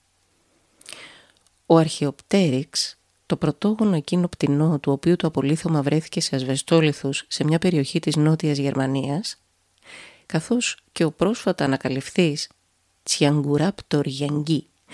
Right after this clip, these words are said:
στην Κίνα, αποκαλύπτουν ότι υπήρχε στενή εξελικτική σχέση μεταξύ δεινοσαύρων και πουλιών. Ίσως στην αρχή είχαν μόνο φτερά χωρίς να πετούν,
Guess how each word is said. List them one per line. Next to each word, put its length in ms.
στην 320
Κίνα, 420
αποκαλύπτουν 580
ότι 140
υπήρχε 300
στενή 400
εξελικτική 600
σχέση 400
μεταξύ 360
δεινοσαύρων 600
και 100
πουλιών. 480
Ίσως 300
στην 200
αρχή 280
είχαν 260
μόνο 300
φτερά 360
χωρίς 280
να 120
πετούν, 480